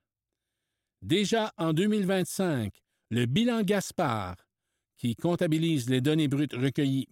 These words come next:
par la Société de gestion de la Banque de titres de la langue française, a noté une baisse de dix pour cent des ventes de livres jeunesse aux directions d'école et aux bibliothèques, nous dit la présidente de l'Association des libraires du Québec,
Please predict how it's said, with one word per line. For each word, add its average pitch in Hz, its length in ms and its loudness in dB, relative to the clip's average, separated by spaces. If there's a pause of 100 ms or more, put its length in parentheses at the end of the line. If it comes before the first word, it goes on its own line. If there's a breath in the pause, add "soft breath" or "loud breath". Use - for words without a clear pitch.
par 127 100 -2
la 113 140 0
Société 175 560 -2
de 135 100 2
gestion 135 500 -2
de 113 80 -4
la 113 140 0
Banque 143 400 -2 (400)
de 104 100 -4
titres - 380 -4
de 135 120 2
la 123 140 2
langue 104 200 0
française, 190 760 -4 (800)
a 123 100 0
noté 165 360 0
une 175 140 2
baisse 175 280 0
de 135 100 2
dix 160 340 -4
pour 226 180 -2
cent - 240 -2 (380)
des 113 140 0
ventes 196 320 0
de 170 120 0
livres 180 360 0
jeunesse 139 540 -2 (280)
aux 120 160 0
directions 185 540 -2
d'école 208 480 -2 (380)
et 277 100 0
aux 190 100 2
bibliothèques, 120 760 0 (300)
nous 123 120 2
dit 143 140 0
la 131 140 0
présidente 156 680 0
de 107 160 -4
l'Association 139 800 0
des 120 100 0
libraires 113 340 0
du 101 120 -10
Québec, 143 400 -2